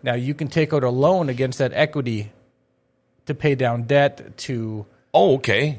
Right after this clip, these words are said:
Speaker 1: you know, it's almost like
Speaker 2: Sure.
Speaker 1: a second mortgage,
Speaker 2: Yep,
Speaker 1: right?
Speaker 2: yep, yep.
Speaker 1: Um, so you can either have it as a loan, which is a fixed rate loan,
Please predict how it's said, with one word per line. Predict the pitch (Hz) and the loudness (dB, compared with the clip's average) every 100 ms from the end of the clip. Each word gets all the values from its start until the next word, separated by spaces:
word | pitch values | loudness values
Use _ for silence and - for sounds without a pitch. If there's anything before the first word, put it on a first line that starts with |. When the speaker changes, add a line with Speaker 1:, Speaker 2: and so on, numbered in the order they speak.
| - | -4
Speaker 1:
you | 151 | -2
know, | 135 | 0
it's | 180 | 0
almost | 190 180 | 2 6
like | |
Speaker 2:
Sure. | 196 | 6
Speaker 1:
a | 156 | 4
second | - 147 147 | 2 0 -2
mortgage, | 127 127 110 104 117 | -2 -2 -4 -2 2
Speaker 2:
Yep, | 175 | 4
Speaker 1:
right? | 135 139 | 4 6
Speaker 2:
yep, | 165 - - | 4 2 0
yep. | 123 | 2
Speaker 1:
Um, | 170 123 113 | 4 2 0
so | - 156 | -2 0
you | 156 160 | 0 0
can | 160 135 117 _ - | -2 -2 -8 _ -4
either | 160 143 120 | -2 0 2
have | 143 143 | 2 2
it | 123 | 0
as | 113 | 0
a | 101 | -2
loan, | 104 113 135 190 254 - _ _ _ _ _ - | -4 -4 -4 -4 -8 -16 _ _ _ _ _ -6
which | 127 127 | -6 -4
is | 117 | -4
a | 113 | -4
fixed | - 143 - | -4 -4 -2
rate | 120 113 | -2 0
loan, | 127 151 180 | 0 0 0